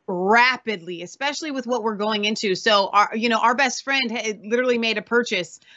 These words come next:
of silver yesterday, and she was kind of giddy. Like, "I don't think I've ever, I feel like I'm a hoarder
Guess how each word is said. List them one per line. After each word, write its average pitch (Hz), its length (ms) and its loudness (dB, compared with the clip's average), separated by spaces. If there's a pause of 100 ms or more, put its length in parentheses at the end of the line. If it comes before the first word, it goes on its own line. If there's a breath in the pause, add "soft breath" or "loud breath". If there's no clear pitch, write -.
of 196 420 2
silver 233 460 0
yesterday, 233 540 2
and 202 100 -4
she 240 140 -4
was 220 120 -6
kind 233 220 0
of 185 160 -6
giddy. 240 400 2
Like, 190 300 0 (240 loud breath)
"I 240 100 0
don't 262 140 -2
think 254 100 -4
I've 220 160 0
ever, 220 380 -4 (120)
I 208 80 -4
feel 277 100 -4
like 247 100 -2
I'm 220 100 -2
a 180 60 -2
hoarder 277 520 -2